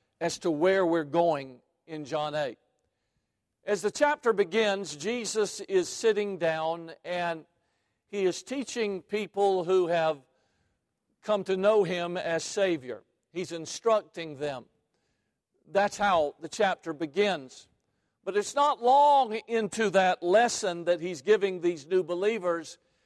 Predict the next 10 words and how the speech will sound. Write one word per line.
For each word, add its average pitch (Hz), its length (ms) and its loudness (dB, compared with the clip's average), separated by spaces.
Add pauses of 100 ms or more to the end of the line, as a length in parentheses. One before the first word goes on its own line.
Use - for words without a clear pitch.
(280)
that 175 120 -4
He's 165 140 -8
interrupted 247 760 2
by 190 200 2
religionists 202 840 2
that 185 280 0
do 233 180 0
not 233 360 0
know 240 320 4
Him. 156 320 -8